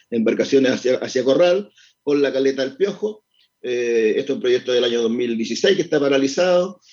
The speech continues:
Está la concesión de marítima de Corral Bajo también, eh, respecto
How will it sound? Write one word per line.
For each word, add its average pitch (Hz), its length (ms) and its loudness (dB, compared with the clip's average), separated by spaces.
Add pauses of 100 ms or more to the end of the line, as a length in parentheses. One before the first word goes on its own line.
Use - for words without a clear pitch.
(320)
Está 135 260 0
la 131 180 2
concesión 131 560 -2
de 127 480 0
marítima 135 400 -2
de 123 140 -2
Corral 123 680 2
Bajo 180 300 0
también, 160 600 -4
eh, 123 440 -2 (360)
respecto 131 840 0